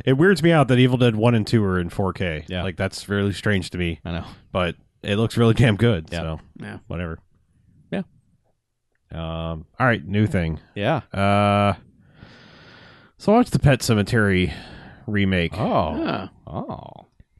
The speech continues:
Speaker 1: It's not a good movie.
Speaker 2: Oh.
Speaker 1: I'm gonna go ahead and say that just o-, on the outset,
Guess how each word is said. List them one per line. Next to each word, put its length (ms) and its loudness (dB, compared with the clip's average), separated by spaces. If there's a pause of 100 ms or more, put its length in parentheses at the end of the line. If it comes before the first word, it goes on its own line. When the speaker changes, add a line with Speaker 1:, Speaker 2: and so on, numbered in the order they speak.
(840)
Speaker 1:
It's 120 -6
not 100 4
a 40 6
good 160 2
movie. 360 0 (120)
Speaker 2:
Oh. 380 -10
Speaker 1:
I'm 180 -4
gonna 140 0
go 80 2
ahead 80 4
and 100 -4
say 140 0
that 260 2 (140)
just 240 -6 (220)
o-, 40 -8
on 360 0
the 80 2
outset, 480 2